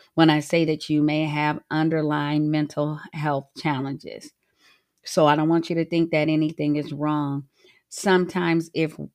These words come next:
if we have barriers in making friends, because this is a real thing. I don't, if somebody has struggles with making friends, it is more common than you know.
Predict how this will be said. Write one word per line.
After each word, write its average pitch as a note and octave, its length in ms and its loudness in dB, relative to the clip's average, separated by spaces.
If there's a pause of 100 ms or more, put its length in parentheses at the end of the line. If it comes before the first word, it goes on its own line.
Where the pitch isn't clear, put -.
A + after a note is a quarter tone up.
if D#3 400 -4
we E3+ 220 -2
have D#3+ 280 -2
barriers D#3 920 0
in D3 480 0 (880)
making E3+ 460 2
friends, F3 520 -2
because F#3 300 -2
this G3 240 -4
is G3 140 -4
a F3 80 0
real E3+ 280 -2
thing. D#3+ 360 0
I D3+ 80 0
don't, D#3 320 2
if D#3 160 2
somebody E3 500 0
has D#3+ 320 -6 (380)
struggles F3 500 0
with E3 140 0
making D#3 380 0
friends, D#3 520 0 (460)
it F3 100 2
is D#3+ 160 0
more D#3+ 260 0
common D#3 600 0
than C#3+ 200 -2
you C#3+ 140 -2
know. C#3+ 480 -6